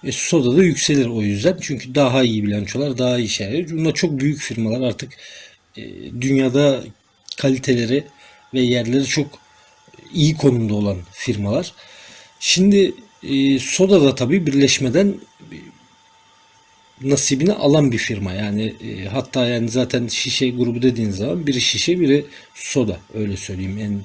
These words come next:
sevilen iki kağıdı. Orada da bir on altı gibi, bir on dokuzdu, yok, bir on altıydı, özür dilerim. E, yüz sodası olana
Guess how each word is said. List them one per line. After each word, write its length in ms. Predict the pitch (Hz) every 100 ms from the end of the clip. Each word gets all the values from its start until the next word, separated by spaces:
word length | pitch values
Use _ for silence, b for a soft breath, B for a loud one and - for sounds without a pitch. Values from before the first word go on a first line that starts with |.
| - b b b b
sevilen 460 | - 127 110 107 98 120
iki 240 | - -
kağıdı. 380 | 104 90 185 208 B B B B B _ _ _ _ - _ _ _ _ - -
Orada 340 | 151 139 160 165
da 200 | 147 135
bir 260 | 170 165 -
on 560 | 151 165 160 160 165 - -
altı 600 | 139 131 127 - 180 170
gibi, 440 | 147 131 143 147
bir 120 | 190
on 400 | - 185 196 175
dokuzdu, 540 | 143 - 208 170 131 120 - _ _ _ _ _ _ - - _ -
yok, 240 | 170 - 131
bir 220 | 131 202
on 140 | 160
altıydı, 400 | 123 107 131 123
özür 240 | 131 151 131
dilerim. 280 | 117 175 - B B B B B -
E, 80 | 127
yüz 580 | 123 123 127 139 208
sodası 640 | - - - 190 175 - 139
olana 380 | 127 123 214